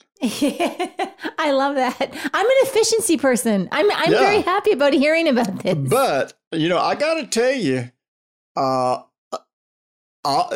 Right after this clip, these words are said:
Speaker 2: all of my Christian life, and, you know, I used to get invited to a lot of prayer conferences because of writing the prayer organizer, wh-, wh-, which most of those people, once they got me there,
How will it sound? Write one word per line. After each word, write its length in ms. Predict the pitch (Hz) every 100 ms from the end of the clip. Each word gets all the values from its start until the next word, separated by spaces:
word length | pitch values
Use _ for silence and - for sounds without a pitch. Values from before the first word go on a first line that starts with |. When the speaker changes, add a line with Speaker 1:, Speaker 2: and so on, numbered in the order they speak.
| 104 -
Speaker 2:
all 320 | 156 247 269
of 60 |
my 140 | 226 220
Christian 460 | 220 185 - 143
life, 420 | 143 160 123 117 123 _ _ _ _ 165
and, 220 | 147 170
you 60 |
know, 60 | 208
I 60 | 214
used 220 | 262 254
to 60 | 180
get 160 | 202
invited 500 | 175 147 139 139 -
to 120 | 135 113
a 20 |
lot 280 | 104 110 151
of 100 | -
prayer 280 | 156 156
conferences 680 | 151 135 131 135 131 143 131
because 360 | 117 117 117 117
of 140 | 110 -
writing 400 | 113 127 135 123
the 60 |
prayer 280 | 120 147 170
organizer, 540 | 127 110 104 101 127 131
wh-, 140 | 127
wh-, 340 | 139 135 127 123
which 400 | 151 - - -
most 360 | 117 127 180
of 80 | 139
those 140 | 131 -
people, 260 | 135 127
once 260 | 123 127 -
they 200 | 120 110
got 260 | 113 160 131
me 140 | 123
there, 400 | 113 113 120